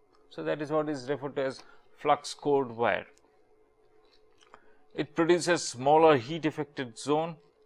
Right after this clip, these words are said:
It produces a weld joints w-, with better notch toughness. Notch toughness means impact strength compared to electro slag welding. That means here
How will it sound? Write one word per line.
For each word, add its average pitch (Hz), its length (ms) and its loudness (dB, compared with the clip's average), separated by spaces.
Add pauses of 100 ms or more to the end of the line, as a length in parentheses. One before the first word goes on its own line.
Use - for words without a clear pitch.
(560)
It - 180 -10
produces 139 600 -4
a 127 80 -6
weld 120 380 -2 (240)
joints 139 480 -2
w-, - 220 -14
with 123 180 -10 (160)
better 131 400 0 (120)
notch 123 440 -4
toughness. 151 640 -2 (380)
Notch 123 400 -4
toughness 135 640 -6
means 127 560 -12 (560)
impact 139 400 -6
strength 92 440 -12 (340)
compared 127 460 -4
to 135 60 -6
electro 123 380 -8
slag 123 380 -6
welding. 107 460 -4 (840)
That 120 220 -8
means 117 340 -10
here 123 520 2